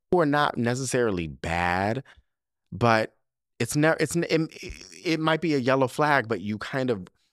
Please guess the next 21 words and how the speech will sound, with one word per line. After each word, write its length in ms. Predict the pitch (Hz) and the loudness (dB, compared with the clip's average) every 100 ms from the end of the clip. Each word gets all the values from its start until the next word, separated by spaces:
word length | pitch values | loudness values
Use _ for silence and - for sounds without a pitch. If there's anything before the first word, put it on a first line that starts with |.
| _ _ _ - 80 | _ _ _ -20 -2
go 360 | 110 123 120 - | 2 2 2 0
into 540 | 131 135 - 127 101 | -2 0 -2 0 0
it 180 | 95 - | 0 -4
kind 320 | - 117 110 | -4 -2 0
of 120 | 101 | -2
with 240 | 92 104 - | -2 -4 -2
a 80 | |
little 260 | 98 101 101 | 0 0 0
bit 160 | 90 90 | 0 -4
of 140 | 80 | -4
blinders 680 | 98 104 127 113 95 92 87 | -2 0 0 -2 -2 -2 -6
and 380 | - 90 87 87 - _ _ _ | -6 -4 -4 -6 -10 _ _ _
being 180 | 90 113 | -2 0
a 60 | 107 | 2
little 220 | 101 95 | 0 0
naive, 480 | 90 87 95 131 123 | 0 0 0 -2 -2
thinking 380 | - 104 120 107 | -4 -4 -4 -4
like, 180 | 95 - | -2 -4
"Oh, 60 | |
well, 160 | 165 156 | -4 -2
this, 320 | 156 156 - | -4 -6 -10